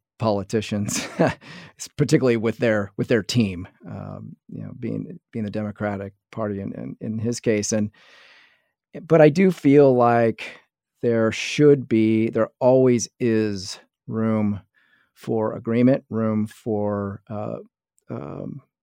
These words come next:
progress, uh, that, that, that both sides can, can work on. I was pretty disappointed by the president's remarks the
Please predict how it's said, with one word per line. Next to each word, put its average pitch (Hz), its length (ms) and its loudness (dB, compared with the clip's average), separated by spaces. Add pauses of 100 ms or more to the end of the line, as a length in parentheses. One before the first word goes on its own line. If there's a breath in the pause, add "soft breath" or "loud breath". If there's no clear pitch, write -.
(160)
progress, 113 640 -2 (240)
uh, - 160 -10 (140)
that, 123 180 -6
that, 117 180 -8 (280)
that 113 180 -8
both 110 220 -4
sides 101 340 -6
can, 104 400 -8 (400)
can 110 180 -6
work 127 240 0
on. 101 300 -4 (140)
I 185 160 6
was 202 180 2
pretty 127 220 0
disappointed 107 580 -4
by 107 140 -2
the 107 80 -4
president's 107 480 -2
remarks 104 560 -6
the 110 400 -6